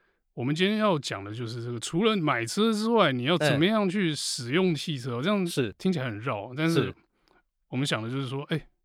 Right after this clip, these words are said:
Speaker 1: 你原本是坐公车还是坐捷运的，
Speaker 2: 嗯。
Speaker 1: 但在这个时候不想跟那，那么多人有接触嘛。
Speaker 2: 对。
Speaker 1: 我想不只是我们不想，大家都不想。
Speaker 2: 对。
Speaker 1: 因为你减少接触，会减少染疫的风险。
Speaker 2: 是。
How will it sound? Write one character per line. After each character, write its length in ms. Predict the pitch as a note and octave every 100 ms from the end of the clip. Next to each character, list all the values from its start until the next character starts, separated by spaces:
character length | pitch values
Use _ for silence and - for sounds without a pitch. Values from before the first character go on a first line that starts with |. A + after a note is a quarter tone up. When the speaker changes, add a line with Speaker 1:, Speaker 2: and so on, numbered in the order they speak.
| _
Speaker 1:
你 100 | C3
原 260 | A2 A2 D3+
本 140 | A2+
是 100 | G#2
坐 160 | C#3 D#3+
公 180 | C3+ C3
车 320 | B2+ D3 B2+
还 160 | - C3
是 100 | C#3
坐 160 | D3+ C#3
捷 240 | - A2
运 180 | C#3 A2
的， 80 | B2+ -
Speaker 2:
嗯。 80 |
Speaker 1:
但 100 | D3
在 100 | D#3
这 100 | D#3+
个 120 | F3+ C#3
时 100 | D3+
候 80 |
不 120 | D#3 E3+
想 200 | C#3+ A#2+
跟 180 | D#3
那， 80 | F3 - _ _ -
那 80 |
么 80 | E3+
多 120 | D#3+
人 80 | D#3
有 80 | B2+
接 220 | A2 E3
触 180 | E3+ F#3+
嘛。 180 | C3 A#2 -
Speaker 2:
对。 200 | A2+ - _ _
Speaker 1:
我 80 | -
想 180 | D#3 D3
不 100 | E3+
只 100 | D3
是 100 | C#3
我 140 | D#3
们 200 | A2 B2
不 100 | D3+
想， 280 | D#3 C3+ G#2+
大 120 | A#2+
家 60 | D#3+
都 80 | D#3+
不 100 | F3+
想。 220 | - C#3+ - -
Speaker 2:
对。 120 | A#2+
Speaker 1:
因 60 | - _ _ _ _ _ _
为 80 | E3
你 100 | C#3+
减 200 | C3+ D#3+
少 160 | D#3
接 160 | A#2+ D3+
触， 140 | E3
会 80 | E3
减 160 | C#3 C#3+
少 140 | D3
染 260 | C3 C3 A2+
疫 120 | D#3+
的 80 | B2+
风 320 | - C#3+ D#3
险。 180 | - D#3+ -
Speaker 2:
是。 300 | - A#2+